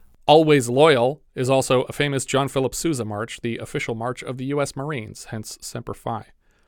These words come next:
The judge dismisses the case because he doesn't want to translate any of it.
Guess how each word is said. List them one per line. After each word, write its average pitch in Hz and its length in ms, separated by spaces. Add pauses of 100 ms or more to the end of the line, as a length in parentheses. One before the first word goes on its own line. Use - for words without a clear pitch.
(180)
The 143 60
judge 165 340
dismisses 143 420
the 120 100
case - 520
because - 280
he 117 60
doesn't 113 220
want 107 120
to 101 60
translate 107 420
any - 160
of - 100
it. - 100